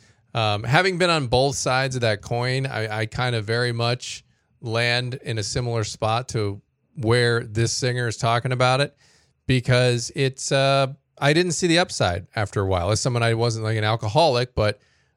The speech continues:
I was just like, you know, you get a headache, you know, you don't feel great afterwards. Maybe you, you're, you're acting a little bit differently than you normally would. It's, there weren't a lot of positives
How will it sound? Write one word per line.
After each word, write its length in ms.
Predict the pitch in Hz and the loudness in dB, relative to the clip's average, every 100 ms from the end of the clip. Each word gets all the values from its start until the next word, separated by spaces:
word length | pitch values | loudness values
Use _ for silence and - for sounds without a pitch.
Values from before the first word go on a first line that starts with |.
| _ - | _ -4
I 100 | 143 | -2
was 140 | 143 | 0
just 120 | 143 - | -2 -6
like, 160 | 175 | -6
you 120 | 202 | -6
know, 320 | 214 214 202 139 | -4 -4 -4 -6
you 140 | 165 | -4
get 120 | 196 | 0
a 60 | 185 | 2
headache, 500 | 160 139 101 85 - | 4 4 2 -2 -6
you 80 | 101 | -6
know, 60 | |
you 80 | 117 | -4
don't 180 | 160 156 | -6 -4
feel 200 | 151 143 | -2 -2
great 300 | 127 107 101 | 2 2 2
afterwards. 680 | 98 90 - 95 87 85 - | 2 -2 -2 -2 -2 -4 -2
Maybe 240 | 131 143 | -2 0
you, 220 | 135 127 | 0 0
you're, 420 | 117 117 113 107 104 - | -2 -2 0 -2 -6 -10
you're 160 | 117 117 | -4 0
acting 260 | 123 135 | 0 -2
a 100 | 117 | -2
little 240 | 120 117 117 | 0 2 2
bit 160 | 117 | 0
differently 460 | 120 113 123 113 110 | 0 -2 -2 -2 -2
than 180 | 110 107 | -2 -2
you 100 | 104 | -4
normally 480 | 104 98 98 98 | -4 -4 -4 -4
would. 360 | 95 95 87 - | -2 -2 -4 -6
It's, 360 | - 117 - - _ _ | -6 -6 -6 -12 _ _
there 120 | 147 | -2
weren't 200 | 165 233 | 2 2
a 40 | 214 | 4
lot 160 | 165 | 4
of 80 | 139 | 4
positives 720 | - 120 113 107 90 82 - | 0 -2 -2 -4 -6 -8 -12